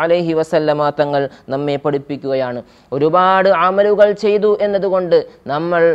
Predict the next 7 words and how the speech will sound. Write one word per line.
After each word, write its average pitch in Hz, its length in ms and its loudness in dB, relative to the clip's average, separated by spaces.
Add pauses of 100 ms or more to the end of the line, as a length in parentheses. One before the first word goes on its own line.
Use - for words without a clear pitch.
(280)
നാളെ 165 320 0 (120)
അള്ളാഹുവിൻ്റെ 180 800 -2
മുമ്പിൽ 170 260 -4 (100)
രക്ഷപ്പെട്ടുകൊള്ളണമെന്നില്ല. 147 1160 -4 (460)
അമലുകൾ 165 400 0 (120)
കൊണ്ട് 170 280 -2
മാത്രം 180 360 -2